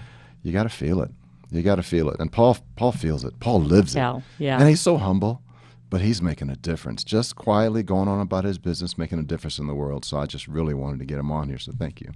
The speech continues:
Speaker 2: I'm telling you guys, I, so, it's so cool for me to have, you know, big, big dudes. Like, you were a football coach, Ernie, and, like, 'cause a lot of people tell me, you know,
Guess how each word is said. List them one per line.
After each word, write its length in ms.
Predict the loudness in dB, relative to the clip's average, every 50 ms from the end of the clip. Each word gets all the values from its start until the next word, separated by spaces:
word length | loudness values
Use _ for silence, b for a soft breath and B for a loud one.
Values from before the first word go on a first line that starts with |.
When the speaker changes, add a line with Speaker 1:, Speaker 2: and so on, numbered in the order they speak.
| -6 -2
Speaker 2:
I'm 140 | 0 0 2
telling 240 | 2 2 4 4 2
you 60 | 2
guys, 240 | 2 2 2 0 0
I, 140 | -2 -2 -2
so, 360 | 0 0 0 0 0 0 -4 -4 -4
it's 140 | -4 0
so 160 | 2 2 2 2
cool 320 | 2 0 0 0 0 0
for 100 | 0 0
me 140 | 2 2 2
to 80 | 2
have, 400 | 0 0 2 2 2 2 2 2
you 80 | 2 4
know, 100 | 4 4
big, 480 | 2 2 0 0 0 0 -2 -6 -6 -4
big 240 | -2 -2 -4 -4
dudes. 340 | -2 0 0 2 0 0 0
Like, 160 | -2 -2 0
you 120 | 0 2 4
were 160 | 4 4 4
a 40 | 4
football 400 | 4 2 4 6 6 6 6 6
coach, 360 | 6 4 4 4 2 2 2
Ernie, 360 | 2 4 4 4 4 4 4
and, 120 | 2 2 2
like, 200 | 0 0 -2 -2
'cause 140 | -2 2
a 60 | 4 4
lot 60 | 4
of 60 | 4
people 220 | 2 0 0 0
tell 180 | 0 2 2 4
me, 120 | 4 2
you 60 | 2 2
know, 160 | 2 0